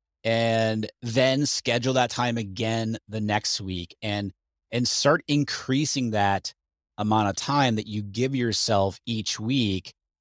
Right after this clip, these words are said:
by allowing this time to be among the first things that you schedule into your calendar. You know, if you do time blocking, s-, that's what I do in my, on my calendar.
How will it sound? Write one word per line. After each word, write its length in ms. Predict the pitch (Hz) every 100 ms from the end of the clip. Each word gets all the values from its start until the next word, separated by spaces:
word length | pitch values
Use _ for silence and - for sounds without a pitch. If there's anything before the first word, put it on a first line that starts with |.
| _ _ _ _ _ -
by 500 | 110 107 107 104 107
allowing 800 | 107 110 104 101 107 139 151 120
this 200 | 104 101
time 560 | - 101 90 92 92 98
to 140 | -
be 220 | 104 110 107
among 280 | 110 113 113
the 100 | 101
first 680 | - - 208 202 - - - _ _ _ -
things 500 | - 160 160 160 117
that 120 | 131
you 160 | 127 123
schedule 520 | - - 127 123 120
into 280 | 117 113 104
your 140 | 98
calendar. 480 | - 113 95 98 90
You 120 | 92
know, 180 | 107 95 -
if 200 | 104 -
you 100 | 123
do 160 | 135
time 320 | 123 - 127 123
blocking, 600 | 117 113 - 113 110 98 120
s-, 160 | - -
that's 160 | 107
what 100 | 120
I 100 | 110
do 200 | 107 113
in 100 | 107
my, 80 | 101
on 180 | 104 101
my 140 | 101
calendar. 600 | - 107 104 101 98 95